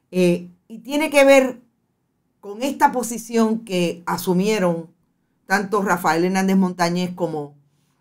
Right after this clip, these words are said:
José Luis Dalmau, de decir que cada uno entre ellos era responsable por lo que estaba ocurriendo en, eh, el asunto del tranque del presupuesto. Yo creo que es importante entender cuál es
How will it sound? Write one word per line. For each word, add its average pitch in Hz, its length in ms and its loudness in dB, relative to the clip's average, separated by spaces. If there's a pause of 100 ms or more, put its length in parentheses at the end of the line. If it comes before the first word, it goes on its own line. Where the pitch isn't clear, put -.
(120)
José 180 280 0
Luis 180 180 6
Dalmau, 214 400 2
de 180 100 0
decir 240 380 -6
que 180 160 -6
cada 240 260 4
uno 240 360 -2
entre 190 380 0
ellos 202 260 4
era 202 200 0
responsable 202 720 0
por 165 180 -4
lo 151 160 -2
que 139 80 -8
estaba 156 500 0
ocurriendo 151 840 -8 (720)
en, 208 400 -2 (460)
eh, 147 600 -16
el 180 160 0
asunto 214 400 0
del 156 180 0
tranque 175 340 -2
del 147 160 -2
presupuesto. 120 720 -20 (1300)
Yo 226 120 -2
creo 311 160 2
que 202 360 -2 (460)
es 233 240 -2
importante 226 640 0
entender 190 560 -4
cuál 202 240 -4
es 226 320 -4